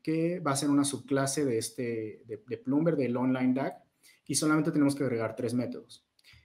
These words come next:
El primero, voy a explicarlo así como, eh, a grosso modo, los detalles los pueden revisar ya, ya en el código o me escriben y, y ya lo vemos. Entonces, eh, una, la primera es, ¿cuál es el preprocesamiento, no? ¿Dónde está ese archivo donde yo voy a saber qué procesamiento hacer? Que es el archivo que ya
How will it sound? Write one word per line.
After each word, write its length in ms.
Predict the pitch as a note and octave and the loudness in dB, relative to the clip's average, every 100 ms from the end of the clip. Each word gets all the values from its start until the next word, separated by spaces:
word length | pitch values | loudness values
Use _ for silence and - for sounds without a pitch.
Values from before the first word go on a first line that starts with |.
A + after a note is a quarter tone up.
| _ | _
El 120 | C3 | -6
primero, 480 | B2+ F3+ B3 F3+ F#3 - _ | 0 0 2 0 -2 -12 _
voy 100 | A3 | 0
a 40 | B3 | 2
explicarlo 420 | B3+ F#3+ F3 F#3 | 2 2 4 6
así 140 | E3+ | 4
como, 340 | E3+ F3 C#3+ B2+ | 4 4 2 2
eh, 260 | B2+ B2+ | 2 0
a 80 | B2 | 0
grosso 280 | C3 D3 E3+ | 2 2 2
modo, 420 | D#3+ F#3 A#3+ - - - | 2 2 0 -6 -16 -2
los 220 | C#3 C3+ | 0 2
detalles 480 | C3 C#3 C#3 C#3+ C#3 | 2 2 4 4 2
los 200 | B2 - | -4 -4
pueden 180 | B2+ B2 | -2 -2
revisar 320 | A#2 A#2+ A#2 | -2 -4 -4
ya, 300 | A#2+ A#2 A#2+ | -2 -4 -4
ya 100 | A#2+ | -6
en 80 | A#2 | -6
el 80 | A2+ | 0
código 280 | G3+ G#3+ | 0 2
o 60 | D#3+ | 2
me 100 | A#2 | 0
escriben 480 | - C3 C#3+ G#3 - | 0 0 0 -2 -8
y, 280 | A#2+ G#2+ A#2 | -14 -14 -10
y 60 | |
ya 100 | A2 | -8
lo 120 | G2 F2+ | -8 -10
vemos. 260 | - - _ - | -14 -20 _ -20
Entonces, 420 | _ A2+ A#2+ B2 - _ _ _ - - | _ -8 -8 -10 -14 _ _ _ -20 -6
eh, 220 | D3+ D#3+ F#3+ | 0 2 2
una, 260 | G#3 A#3+ A3 | 2 4 4
la 140 | E3+ | 2
primera 400 | E3+ F3+ A3+ A#3 | 2 2 2 2
es, 420 | G#3 F#3 - - _ _ _ _ _ _ | 2 2 0 -10 _ _ _ _ _ _
¿cuál 160 | F#3+ F#3 | 2 4
es 80 | |
el 100 | G3 | 4
preprocesamiento, 760 | E3 C#3+ B2 A2+ A#2+ A#2+ A#2 G2+ | 2 0 0 0 -2 -2 -2 -4
no? 120 | G#2+ | -2
¿Dónde 260 | C3+ G#3+ A#3+ | 0 2 2
está 280 | - F#3 F#3+ | 2 0 0
ese 140 | F3+ | 0
archivo 520 | D#3+ - A3 B3+ - - - | -2 -4 -4 -4 -6 -14 -6
donde 560 | C#3+ C#3+ C#3 C3+ C3+ | 2 4 4 4 4
yo 120 | C3+ | 4
voy 120 | D#3 F3 | 6 4
a 60 | |
saber 300 | E3 C3+ C#3 | 4 0 0
qué 120 | D3 | 0
procesamiento 580 | C#3 C#3+ C#3 B2+ A#2 A2+ | -2 -4 -4 -4 -6 -6
hacer? 260 | - G2 - | -8 -10 -10
Que 100 | A2 | -10
es 100 | G#2+ | -4
el 100 | C3 | -4
archivo 340 | B2+ - A#2+ | -4 -4 -6
que 140 | A#2 G2+ | -6 -10
ya 240 | F#2 F#2+ | -12 -16